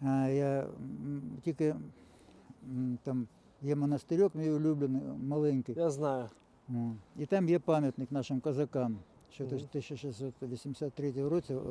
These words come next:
Speaker 1: року вони там допомогли, е, австрійцям від, е, турецької навали їх врятувати. І я там, е, віджимаюсь біля того пам'ятника,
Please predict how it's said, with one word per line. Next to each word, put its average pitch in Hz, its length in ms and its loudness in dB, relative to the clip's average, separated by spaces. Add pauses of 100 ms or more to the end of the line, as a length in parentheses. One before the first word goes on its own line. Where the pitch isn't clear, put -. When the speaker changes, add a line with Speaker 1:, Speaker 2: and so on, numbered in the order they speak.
Speaker 1:
року 135 240 2
вони 127 240 2 (560)
там 127 140 -2
допомогли, 131 560 0 (400)
е, 123 40 -4 (420)
австрійцям 127 640 -4 (280)
від, 127 60 -6 (120)
е, 123 260 -2
турецької 131 440 -2
навали 127 480 0 (260)
їх 123 180 -6
врятувати. 123 720 -4 (440)
І 156 80 2
я 202 120 6
там, 175 340 0 (920)
е, 131 360 0
віджимаюсь 135 800 2 (460)
біля 131 560 2
того 131 260 0
пам'ятника, 127 540 0